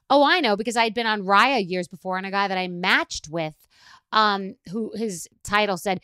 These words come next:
iHeart. And I called up and said, "Do you know anybody?" And he put me in touch with the chairman, who I called on a Saturday Halloween and was like, "Listen, I have this podcast." He's like, "We're well aware of your podcast." And I'm like, "How do I, you know, how do I get in the game?"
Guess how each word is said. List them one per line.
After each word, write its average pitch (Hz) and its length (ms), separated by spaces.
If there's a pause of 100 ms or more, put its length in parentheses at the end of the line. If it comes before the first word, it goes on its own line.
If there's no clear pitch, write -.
(380)
iHeart. 208 540
And 190 140
I 180 80
called 214 320
up 196 100
and 196 100
said, 226 220
"Do 190 80
you 196 260 (160)
know 220 280
anybody?" 190 400
And 190 100
he 214 100
put 240 140
me 233 100
in 214 60
touch 233 220
with 202 80
the 170 60
chairman, 226 440
who 190 120
I 196 100
called 208 260
on 190 80
a 180 40
Saturday 214 560
Halloween 202 500
and 185 60
was 180 100
like, 190 180
"Listen, 196 400 (460)
I 185 60
have 208 120
this 220 100
podcast." 185 460
He's 185 120
like, 180 120
"We're 175 140
well 185 260
aware 240 260
of 208 60
your 226 120
podcast." 170 600 (100)
And 190 140
I'm 185 100
like, 175 360 (580)
"How 220 220
do 220 140
I, 214 180
you 214 160
know, 180 320
how 208 200
do 202 120
I 202 160
get 185 200
in 185 120
the 180 60
game?" 170 440